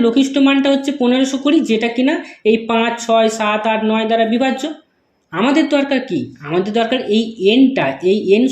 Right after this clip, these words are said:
সংখ্যাটা কত? তাহলে n equal to কত হয়ে যাবে? n equal to হয়ে যাবে পনেরোশো কুড়ি minus one equal to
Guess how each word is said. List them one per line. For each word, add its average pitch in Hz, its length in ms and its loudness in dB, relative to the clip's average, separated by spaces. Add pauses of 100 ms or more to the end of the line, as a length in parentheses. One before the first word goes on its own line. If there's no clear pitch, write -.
সংখ্যাটা 226 440 -2
কত? 139 140 -6 (340)
তাহলে 208 160 0 (240)
n 269 40 4 (100)
equal 277 260 2
to 277 120 -2
কত 262 140 -2
হয়ে 269 120 2
যাবে? 294 120 0 (440)
n - 80 4
equal 277 280 0
to 247 80 0
হয়ে 214 140 0
যাবে 190 160 2 (160)
পনেরোশো 220 580 0 (440)
কুড়ি 214 280 2 (400)
minus 214 340 -2 (180)
one 165 120 0 (320)
equal 165 340 0
to 233 40 -4